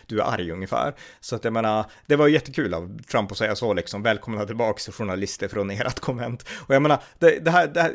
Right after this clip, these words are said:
är ett perfekt exempel. Det där var ett perfekt exem-, exempel på hans humor. Jag menar,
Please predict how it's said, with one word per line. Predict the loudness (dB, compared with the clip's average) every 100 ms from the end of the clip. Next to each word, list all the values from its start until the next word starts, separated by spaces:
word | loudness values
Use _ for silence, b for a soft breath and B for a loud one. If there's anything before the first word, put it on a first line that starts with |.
| -2
är |
ett | -6 -2
perfekt | -2 -2 -4 -6
exempel. | -8 -8 -8 -2
Det |
där | 0
var | 0
ett | -4
perfekt | -10 -10
exem-, | -8 -6 -6 -8
exempel | -6 -6 -8 -6
på | -6
hans | -4
humor. | -4 -4 -2
Jag | 0
menar, | 0 -2